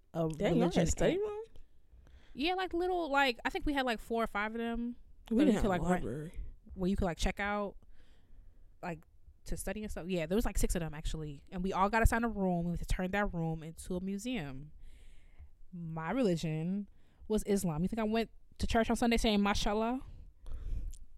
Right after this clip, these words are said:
Speaker 1: And that was in twenty eleven. No, I'm lying. That was in twenty oh seven.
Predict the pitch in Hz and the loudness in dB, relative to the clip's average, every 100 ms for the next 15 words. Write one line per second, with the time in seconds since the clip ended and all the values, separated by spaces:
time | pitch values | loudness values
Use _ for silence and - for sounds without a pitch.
0 | - - - - - - - - - - | -18 -20 -18 -18 -18 -20 -20 -14 -12 -12
1 | - - - - - - - - - - | -16 -18 -14 -16 -16 -20 -20 -20 -14 2
2 | 262 339 311 - 320 311 285 262 233 143 | 6 6 8 8 8 6 2 2 0 -2
3 | 135 - 180 160 147 139 131 214 269 220 | -6 -10 -4 -2 -2 -6 -2 0 2 0
4 | - 262 254 254 247 - - - - - | 2 4 4 2 0 -4 -14 -20 -20 -20
5 | - - - _ - _ _ - - - | -20 -20 -20 _ -20 _ _ -20 -20 -20
6 | - - 185 - 165 139 | -14 8 10 10 6 -4